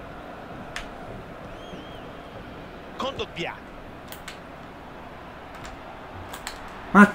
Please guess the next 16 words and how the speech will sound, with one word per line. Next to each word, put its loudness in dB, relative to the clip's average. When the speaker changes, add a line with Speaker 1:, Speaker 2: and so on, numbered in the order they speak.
Speaker 1:
Prova 0
l'avanzata -2
l'Inter. -2
Speaker 2:
io 12
voglio 12
sapere 12
chi 12
è 12
Warren 12
che 10
è 10
così 8
lento. 8
Scusa, 10
eh. 6
Speaker 1:
Gaudino. -2